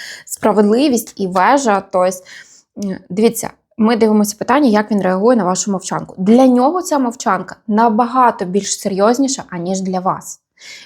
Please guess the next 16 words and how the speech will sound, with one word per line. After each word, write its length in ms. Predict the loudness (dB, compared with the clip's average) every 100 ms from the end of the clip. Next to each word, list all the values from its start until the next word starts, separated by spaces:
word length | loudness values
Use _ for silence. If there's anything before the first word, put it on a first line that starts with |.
| 0
Він, 420 | 4 6 4 2
у 80 | 0
нього 260 | 0 0 0
там 220 | 0 -2
всередині 540 | -2 0 0 2 0
все 220 | 0 0
одно, 280 | 2 2 0 -4 -6
як 160 | -2 2
би 80 | 4
він 160 | 4 4
не 80 |
показував, 720 | 2 0 2 2 0 -6 -10 -14 -20 _ _ -20 -20 -4
як 300 | -2 0 -2
він 120 | -4
там 240 | -6 -6
нормально, 760 | -2 0 2 2 4 4 2